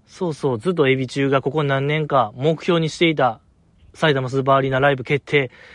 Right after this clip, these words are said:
そう、これ同じ日やったんですよね。電波組のラストと。そう、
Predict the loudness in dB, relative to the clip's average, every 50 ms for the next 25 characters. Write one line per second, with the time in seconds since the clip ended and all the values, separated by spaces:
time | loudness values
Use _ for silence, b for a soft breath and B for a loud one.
0 | B B B B B B B B B B B _ -8 -8 -6 -4 -4 -6 -6 -6
1 | -8 -6 -4 -2 0 0 0 0 0 2 2 2 0 0 -2 -2 -2 -2 -2 -4
2 | -6 -6 -6 -4 -2 -2 -2 0 0 0 0 0 0 -2 -2 -2 -2 -2 -2 -4
3 | -6 -10 _ _ _ _ _ _ _ _ -2 0 0 0 -2 -6 -8 -6 -6 -6
4 | -6 -6 -8 -14 -20 -20 -20 -20 -20 -20 _ _ _ _ _ _ _ _ _ _
5 | _ _ _ _ -20 -6 -2 -2 -2 -2 -2